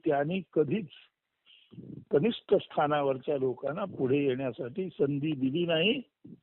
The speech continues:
ती माणसं जरी हुशार असली, उत्तम गुणाने युक्त असली, तरी सुद्धा त्यांना ती संधी न मिळण्याची त्यांनी व्यवस्था केली आणि ती व्यवस्था त्यांना त्यामुळेच करता आली की जन्माला आल्यानंतर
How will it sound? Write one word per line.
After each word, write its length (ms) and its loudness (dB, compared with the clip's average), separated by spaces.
ती 120 0
माणसं 440 0
जरी 200 2
हुशार 480 2
असली, 360 -6
उत्तम 600 0
गुणाने 340 0
युक्त 400 -2
असली, 400 -4
तरी 240 4
सुद्धा 280 2
त्यांना 360 -2
ती 220 -8
संधी 460 -4
न 240 0
मिळण्याची 680 -4
त्यांनी 460 2
व्यवस्था 580 2
केली 720 4
आणि 160 -2
ती 280 -8
व्यवस्था 480 2
त्यांना 340 -2
त्यामुळेच 520 2
करता 400 0
आली 280 -6
की 120 -2
जन्माला 540 2
आल्यानंतर 600 2